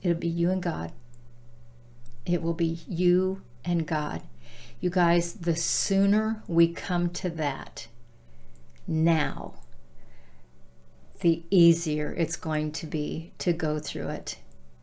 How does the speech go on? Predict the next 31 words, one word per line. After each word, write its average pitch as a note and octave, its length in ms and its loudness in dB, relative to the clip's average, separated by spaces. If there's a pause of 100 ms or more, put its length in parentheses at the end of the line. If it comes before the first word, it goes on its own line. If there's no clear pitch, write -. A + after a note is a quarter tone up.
(380)
Then D#3+ 400 0 (100)
don't F3 320 4
let F#3+ 160 2
your G3 140 2
decision E3+ 720 0 (100)
about D#3 420 0
whether E3 300 2
or D#3+ 60 0
not D#3 240 -2
you E3 160 4
will E3+ 160 2
endure E3 340 2
to E3+ 160 -4
the E3 260 2
end D#3+ 240 -2 (440)
be E3+ 120 6
made D#3+ 560 2
in E3 200 6
the D#3+ 80 4
moment D#3 680 2
of E3 160 -2
crisis. D#3+ 840 -6 (400)
Make D#3+ 360 2
it F#3 120 -2
now. D#3 320 0
Set A3 400 0
your G#3 180 4
face D#3 560 -4
like D#3+ 300 -4
a D3+ 100 -4
flint, - 720 -2